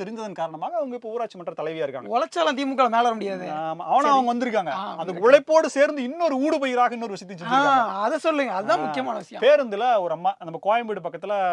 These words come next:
Speaker 1: இருக்கக்கூடிய ஒரு இடத்துல இருந்து அந்த அம்மா பஸ்ல பிரயாணம் பண்ணுது.
Speaker 2: சரி.
Speaker 1: இவங்களும், அப்ப இந்த பாரதியும் பிரயாணம் பண்றாங்க.
Speaker 2: ஓகே.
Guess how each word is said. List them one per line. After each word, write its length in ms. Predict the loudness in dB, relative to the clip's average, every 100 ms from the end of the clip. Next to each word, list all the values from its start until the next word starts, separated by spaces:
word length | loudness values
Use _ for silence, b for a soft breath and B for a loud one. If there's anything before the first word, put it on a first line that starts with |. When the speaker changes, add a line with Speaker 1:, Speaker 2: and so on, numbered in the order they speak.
| 0 -2 -4 -8 -12
Speaker 1:
இருக்கக்கூடிய 420 | -16 -14 -8 -8
ஒரு 160 | -6 -10
இடத்துல 160 | -10
இருந்து 240 | -14 -14 -12
அந்த 140 | -12
அம்மா 380 | -8 -6 -6 -8 -14 _ -14
பஸ்ல 200 | -12 -12
பிரயாணம் 400 | -10 -10 -10 -14
பண்ணுது. 160 | -16
Speaker 2:
சரி. 260 | -6 -6 -4
Speaker 1:
இவங்களும், 180 | -6 -4
அப்ப 220 | -6 -6
இந்த 200 | -4 0
பாரதியும் 300 | 0 -2 -10
பிரயாணம் 260 | -12 -10 -10
பண்றாங்க. 380 | -10 -10 -10 -6
Speaker 2:
ஓகே. 260 | -8 -8